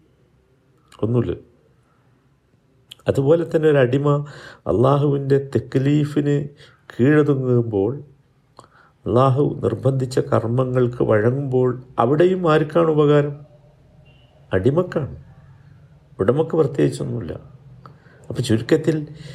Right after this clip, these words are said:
ഈമാനും തക്ലീഫുമൊക്കെ അടിമക്കുള്ളതാണ്, ഉടമക്കുള്ളതല്ല. ഉടമക്കതിൻ്റെ ആവശ്യവും ഇല്ല. മനസ്സിലായോ?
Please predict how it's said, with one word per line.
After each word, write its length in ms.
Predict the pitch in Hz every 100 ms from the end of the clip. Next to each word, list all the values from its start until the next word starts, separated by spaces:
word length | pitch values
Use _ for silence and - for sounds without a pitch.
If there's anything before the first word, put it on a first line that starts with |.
| - -
ഈമാനും 540 | 104 139 156 160 147 131
തക്ലീഫുമൊക്കെ 920 | 120 120 - 120 139 139 113 - - 107 - -
അടിമക്കുള്ളതാണ്, 960 | 90 110 113 123 - - - - - - - - - - - -
ഉടമക്കുള്ളതല്ല. 840 | 92 95 120 147 143 - 87 80 - - - - - - - -
ഉടമക്കതിൻ്റെ 760 | 101 165 196 - 147 120 104 -
ആവശ്യവും 600 | 90 101 117 - 104 131 147
ഇല്ല. 200 | - 76 73 71 - - - - - - - - - - - - - - - - - - - - - - - - - - - -
മനസ്സിലായോ? 500 | - - - 82